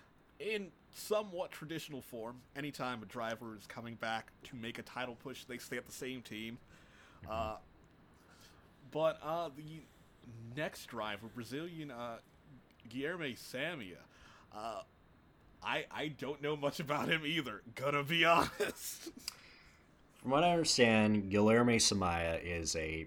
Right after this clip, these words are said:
Speaker 2: Brazilian Formula Three champion. Uh, he raced in Euro Formula Open.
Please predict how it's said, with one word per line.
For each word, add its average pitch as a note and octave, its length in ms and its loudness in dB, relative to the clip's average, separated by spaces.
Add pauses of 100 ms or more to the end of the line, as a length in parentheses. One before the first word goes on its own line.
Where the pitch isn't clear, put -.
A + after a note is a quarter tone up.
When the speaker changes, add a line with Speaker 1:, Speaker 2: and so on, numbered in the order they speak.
Speaker 2:
Brazilian G2 480 0
Formula G#2 360 2
Three G2+ 300 -2
champion. D2+ 680 -4 (300)
Uh, E2 300 -4
he F2+ 180 -6
raced F2 320 -2
in E2+ 120 0
Euro D#2 220 -2
Formula G2+ 460 -2
Open. D#2+ 460 -6